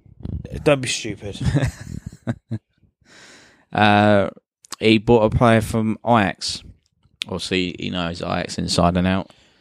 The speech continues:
Speaker 1: Should do.
Speaker 2: And, uh, Fosu Mensah from Man United on loan.
Speaker 1: Like the bloke.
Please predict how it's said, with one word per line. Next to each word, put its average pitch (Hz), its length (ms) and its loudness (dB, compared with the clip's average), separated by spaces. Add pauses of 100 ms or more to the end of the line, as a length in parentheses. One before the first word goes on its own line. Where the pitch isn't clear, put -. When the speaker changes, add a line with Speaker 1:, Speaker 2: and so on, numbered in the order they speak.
Speaker 1:
Should - 260 -10
do. 104 200 -6 (140)
Speaker 2:
And, 101 260 2
uh, 107 160 6
Fosu 117 400 0
Mensah 120 380 0
from 95 160 -14
Man 95 160 -12
United 95 320 2
on 98 140 4
loan. 87 460 2 (220)
Speaker 1:
Like 123 280 4
the 104 80 -2
bloke. 104 380 -2